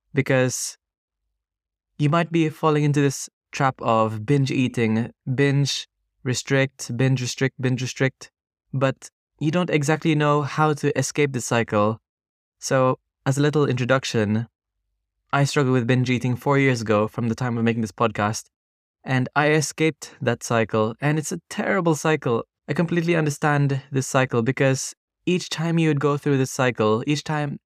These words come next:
and the more you would binge, or the more I binged back then, your self-esteem keeps going lower and lower and lower. The intense feelings of guilt will get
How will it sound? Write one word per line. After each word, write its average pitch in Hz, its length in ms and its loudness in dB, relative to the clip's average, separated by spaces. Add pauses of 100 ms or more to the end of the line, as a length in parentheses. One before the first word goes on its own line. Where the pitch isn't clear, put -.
(100)
and 131 180 2
the 127 60 2
more 143 240 2
you 135 160 0
would 127 160 0
binge, 117 420 0
or 123 140 0
the 120 80 0
more 131 240 0
I 135 300 0 (200)
binged 113 440 0
back 117 180 0
then, 110 340 2 (720)
your 143 140 2
self-esteem 156 680 2
keeps - 380 -2 (520)
going 143 360 -2
lower 151 560 2
and 139 240 0
lower 139 280 0
and 135 200 0
lower. 135 420 0 (320)
The 143 320 -2
intense 151 560 -2
feelings 143 480 0
of 117 140 -2
guilt 131 320 0
will 127 100 -2
get 127 300 -2